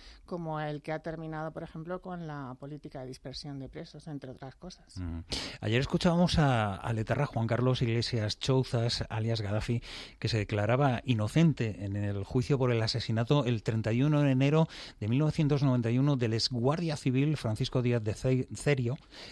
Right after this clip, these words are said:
Speaker 2: en, ocurrió en Bilbao, como digo, en el año, eh, noventa y uno. Eh, el juez le preguntó, dijo: "Soy inocente, no tengo nada más que decir". Es uno de los, eh, casi trescientos ochenta crímenes de la banda terrorista que aún están sin resolver y que ustedes exigen que se resuelvan.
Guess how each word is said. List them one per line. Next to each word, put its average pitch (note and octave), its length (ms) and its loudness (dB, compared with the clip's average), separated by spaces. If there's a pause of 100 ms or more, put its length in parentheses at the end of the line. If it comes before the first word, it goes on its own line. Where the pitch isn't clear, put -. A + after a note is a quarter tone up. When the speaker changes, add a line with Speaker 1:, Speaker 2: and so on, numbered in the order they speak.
(100)
Speaker 2:
en, A#2 420 2
ocurrió A#2 360 2
en B2 60 4
Bilbao, A2+ 300 0 (280)
como G#2+ 180 -2
digo, A2+ 140 2
en A2+ 60 2
el A2 120 2
año, A#2 340 4
eh, G#2+ 400 0
noventa A2 420 2
y A#2+ 80 4
uno. C#3+ 320 4
Eh, A2 280 0 (560)
el - 120 -14
juez A#2+ 220 0
le A#2 80 4
preguntó, G#2+ 460 2
dijo: F#2+ 520 -6
"Soy A#2 180 -2
inocente, A2 380 0
no G2 80 -2
tengo G2 160 -2
nada F#2+ 120 -2
más F#2+ 120 -6
que F#2+ 100 -8
decir". A2 300 -4 (640)
Es C3+ 160 2
uno F3+ 120 6
de F3+ 80 6
los, D3+ 360 2
eh, B2+ 160 2
casi - 240 0
trescientos C#3 440 0
ochenta C3 360 0
crímenes C3+ 340 2
de C3 80 2
la A2+ 80 2
banda A#2 220 2
terrorista A2+ 400 0
que A2 160 -4
aún B2 160 2
están B2 280 0
sin D3+ 260 2
resolver A2 460 -4 (360)
y B2+ 100 -2
que A2 100 -2
ustedes A2 300 -4
exigen B2 340 -4
que A2+ 100 -4
se F#2+ 120 -8
resuelvan. - 580 -12